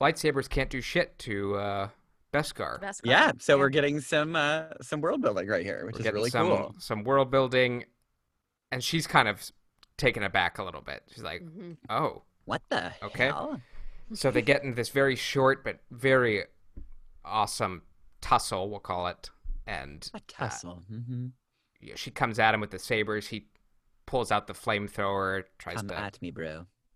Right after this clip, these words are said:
Speaker 1: tries to get her away, and then uses his, like, wrist,
Speaker 3: <clears throat>
Speaker 1: his wrist cord rope, and it wraps around her, and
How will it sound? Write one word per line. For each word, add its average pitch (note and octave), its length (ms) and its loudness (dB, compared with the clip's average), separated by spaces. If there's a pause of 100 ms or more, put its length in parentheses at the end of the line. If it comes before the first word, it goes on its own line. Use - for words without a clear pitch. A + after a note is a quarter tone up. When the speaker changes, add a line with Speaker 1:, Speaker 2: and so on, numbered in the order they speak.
(1160)
Speaker 1:
tries C#3 260 -4
to G#2 120 -10 (320)
get C3+ 160 2
her B2 120 6
away, A#2 360 4
and G2+ 220 -2 (880)
then B2 200 0
uses G2+ 480 -4
his, F#2+ 200 -8
like, F#2 220 -4
wrist, A2 300 -2 (160)
Speaker 3:
<clears throat> B2+ 300 -6
Speaker 1:
his G2 200 -10
wrist G#2 460 -4 (120)
cord F#2+ 560 0
rope, F#2+ 440 -2
and - 100 -14
it D#2+ 60 -12
wraps F2+ 320 -6
around E2+ 320 -4
her, F2 160 -6
and D#2 160 -12